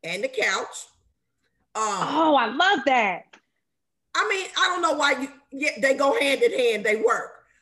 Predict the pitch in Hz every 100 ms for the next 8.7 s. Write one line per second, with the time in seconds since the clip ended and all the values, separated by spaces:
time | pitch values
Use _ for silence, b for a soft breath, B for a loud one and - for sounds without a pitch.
0 | _ 294 269 269 - 339 403 - 311 277
1 | 247 226 214 247 247 262 247 240 208 202
2 | 214 175 - 165 170 170 156 147 147 b
3 | b - 196 190 190 185 170 - 165 196
4 | 190 185 - 170 170 - 294 240 180 156
5 | 131 113 151 _ _ _ _ _ _ -
6 | - 247 220 165 135 120 _ - 226 220
7 | 180 214 214 180 196 190 185 185 180 170
8 | 156 160 160 139 123 -